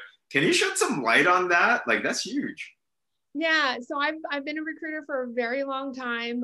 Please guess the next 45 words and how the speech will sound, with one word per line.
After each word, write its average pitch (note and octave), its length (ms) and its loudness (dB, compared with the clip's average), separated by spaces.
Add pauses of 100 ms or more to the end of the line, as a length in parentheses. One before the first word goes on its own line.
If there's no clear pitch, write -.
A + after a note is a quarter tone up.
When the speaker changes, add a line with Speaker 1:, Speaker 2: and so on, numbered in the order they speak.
Speaker 2:
Um, G#3+ 460 -4
you A#3+ 80 -8
know, A3+ 80 -6
earlier A3+ 400 -4
this A3 240 -8
year, G#3+ 300 -4
or G#3 160 -4
actually G#3+ 360 -8
late G3+ 300 -6
last G3 320 -10
year, G3+ 160 -2
I, F#3+ 120 -4 (120)
you G#3+ 100 -10
know, G#3 120 -10
decided A#3+ 420 -6
that C#4+ 100 -6
I C#4 120 -2
wanted C4+ 320 -6
to C4 80 -8
take C4 260 -6
on B3 220 -6
something B3 340 -8
bigger A#3 320 -2
than G#3 180 -10
life. F#3 280 -8 (420)
Um, A3+ 340 -4
the B3 80 -2
executive B3+ 480 -2
search B3+ 440 -6
firm, A#3+ 340 -2 (100)
um, G#3 400 -8
is, G#3+ 600 -4 (500)
uh, - 60 -6 (240)
tra-, D#4 320 -2
traditionally, D#4+ 1000 -4
whether A#3+ 260 0
you're, A#3 360 -4 (280)
you A#3 140 -10
know, G#3+ 220 -6
large C4+ 760 -4
nationwide A#3+ 1160 -4
global A#3 600 0
executive G#3+ 480 -8
search A#3 200 -10
firm, A#3+ 160 -12